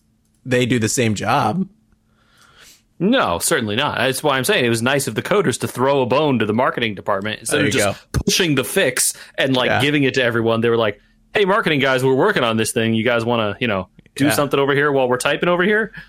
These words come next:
Speaker 1: Pretty
Speaker 2: Like,
Speaker 1: great,
Speaker 2: you know,
Speaker 1: though,
Speaker 2: nice
Speaker 1: right?
Speaker 2: of them to, to involve, you
Speaker 1: I
Speaker 2: know,
Speaker 1: love
Speaker 2: the
Speaker 1: that
Speaker 2: team.
Speaker 1: name. I really love it. Like, the idea of your iPhone just all of a sudden slamming closed somehow.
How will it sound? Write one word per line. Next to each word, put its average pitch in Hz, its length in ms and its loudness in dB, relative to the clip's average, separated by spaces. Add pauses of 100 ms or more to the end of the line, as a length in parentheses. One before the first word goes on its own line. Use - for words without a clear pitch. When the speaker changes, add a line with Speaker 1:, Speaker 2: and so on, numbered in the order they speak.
(140)
Speaker 1:
Pretty 127 220 0
Speaker 2:
Like, 117 120 2
Speaker 1:
great, 113 80 2
Speaker 2:
you 117 60 2
know, 92 80 0
Speaker 1:
though, 104 140 0
Speaker 2:
nice 101 60 2
Speaker 1:
right? 113 220 0
Speaker 2:
of 107 80 -6
them 90 220 -2 (100)
to, 101 260 0 (140)
to 110 140 -6
involve, 107 320 -2
you 98 160 -20
Speaker 1:
I 127 120 0
Speaker 2:
know, 139 100 2
Speaker 1:
love 151 160 2
Speaker 2:
the 131 80 0
Speaker 1:
that 117 80 2
Speaker 2:
team. 107 100 -2
Speaker 1:
name. 110 260 0
I 120 100 2
really 120 340 2
love 107 220 -4
it. 104 200 -4 (240)
Like, 127 320 0
the 139 140 2
idea 135 500 2
of 123 220 2
your 120 160 2
iPhone 113 560 2
just 113 220 -6
all 113 180 2
of 110 60 0
a 113 40 2
sudden 110 380 0
slamming 117 720 0
closed 110 580 2
somehow. 113 560 0